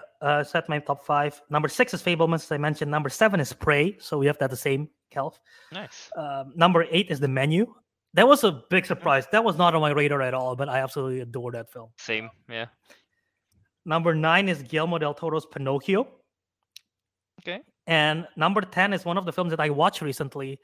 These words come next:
Speaker 1: Did not mention in weekly watchies, but I just watched it this past week as well. Cha Cha Real Smooth,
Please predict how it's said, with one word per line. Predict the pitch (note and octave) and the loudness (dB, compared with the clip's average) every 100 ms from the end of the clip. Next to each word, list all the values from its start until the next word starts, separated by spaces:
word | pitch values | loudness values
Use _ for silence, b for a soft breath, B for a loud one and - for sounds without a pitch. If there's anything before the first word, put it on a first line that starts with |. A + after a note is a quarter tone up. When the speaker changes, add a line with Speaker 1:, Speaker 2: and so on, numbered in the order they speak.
| b b _ | b b _
Speaker 1:
Did | E3 | 0
not | G#3 | 2
mention | F#3 F3 E3+ | 0 0 0
in | C#3+ | 0
weekly | C#3+ D3 | -2 -4
watchies, | C3 B2+ - C3+ - b b b - | -2 -2 -4 -10 -16 b b b -4
but | C#3+ | -2
I | C#3+ | -2
just | D3+ | -2
watched | D#3 D3+ - | -4 -4 -8
it | D3 | -8
this | C#3+ | -8
past | - D3 D3 | -4 -6 -6
week | C#3+ | -8
as | C#3 C3+ | -8 -6
well. | C#3 C3+ C3 _ _ _ _ | -4 -4 -8 _ _ _ _
Cha | - A3 | 0 2
Cha | - A3 | 6 6
Real | F3 F#3 | 6 4
Smooth, | F3 D#3 D3 C#3+ - | 0 -2 -4 -4 -8